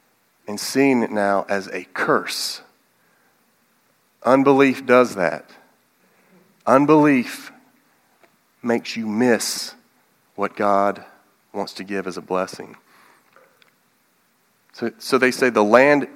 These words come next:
devours its inhabitants, and all the people that we saw in it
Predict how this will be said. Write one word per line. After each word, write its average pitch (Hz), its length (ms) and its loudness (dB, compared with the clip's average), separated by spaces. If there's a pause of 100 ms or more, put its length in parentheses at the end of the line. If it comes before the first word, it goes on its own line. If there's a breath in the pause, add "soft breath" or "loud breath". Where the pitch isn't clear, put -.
(420)
devours 120 500 2
its 110 160 -6
inhabitants, 117 600 -2
and 110 140 -8
all 139 220 4
the 139 100 0
people 113 520 -4 (300 loud breath)
that 107 120 2
we 117 120 0
saw 110 460 2
in 101 220 -6
it 90 160 -6